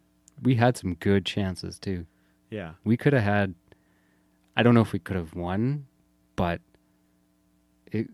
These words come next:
Speaker 1: it was close. Like, there were some bounces that
Speaker 2: Yeah,
Speaker 1: could have
Speaker 2: Pratt
Speaker 1: gone our way.
Speaker 2: tried to jam that one in,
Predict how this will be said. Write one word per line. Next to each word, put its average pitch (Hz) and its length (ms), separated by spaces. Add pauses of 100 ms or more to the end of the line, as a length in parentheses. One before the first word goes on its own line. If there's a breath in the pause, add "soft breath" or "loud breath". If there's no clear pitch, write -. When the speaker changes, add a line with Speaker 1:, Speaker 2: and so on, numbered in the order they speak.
(220)
Speaker 1:
it - 40
was 131 180
close. 123 480
Like, 98 180
there 107 100
were 135 120
some 120 440
bounces 120 680
that 92 180 (120)
Speaker 2:
Yeah, 127 300
Speaker 1:
could 107 200
have 113 100
Speaker 2:
Pratt 120 220
Speaker 1:
gone 110 100
our 113 40
way. 120 160 (160)
Speaker 2:
tried 131 200
to 110 100
jam 113 380
that 107 140
one 107 200
in, 107 240